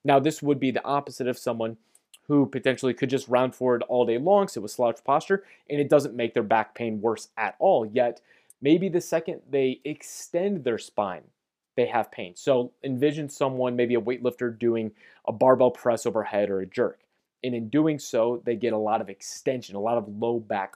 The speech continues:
arch, and yet that triggers pain. So for that person, that would be an extension intolerance.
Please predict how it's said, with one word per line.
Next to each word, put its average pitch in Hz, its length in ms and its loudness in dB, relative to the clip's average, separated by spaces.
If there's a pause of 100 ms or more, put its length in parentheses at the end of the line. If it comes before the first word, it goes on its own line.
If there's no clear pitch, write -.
arch, - 400 -6 (380)
and 104 160 -6
yet - 260 -6
that 156 240 -4
triggers - 420 -12
pain. - 120 -14 (640)
So 127 180 -2
for 120 160 -4
that 175 280 0
person, 247 360 -6
that 117 100 0
would 127 140 0
be 117 140 -2
an 120 80 -6
extension 165 720 -8
intolerance. - 720 -12